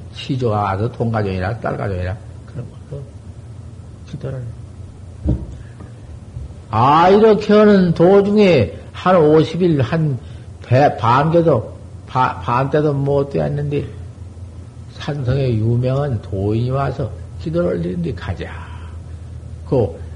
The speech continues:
돈 십오 원 놓는 가지고 기도를 드려서 하니까 그냥 법형님이 그만 발심이 되어가지고는 큰 부자인데, 아, 그만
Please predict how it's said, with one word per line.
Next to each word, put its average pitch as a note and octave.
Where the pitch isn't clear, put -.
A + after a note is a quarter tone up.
돈 B2+
십오 C3
원 A#2
놓는 G#2+
가지고 G#2
기도를 G#2+
드려서 F#2+
하니까 F#2
그냥 B2+
법형님이 A#2
그만 E3
발심이 C#3
되어가지고는 G2+
큰 D#3+
부자인데, A2
아, C#3
그만 E3+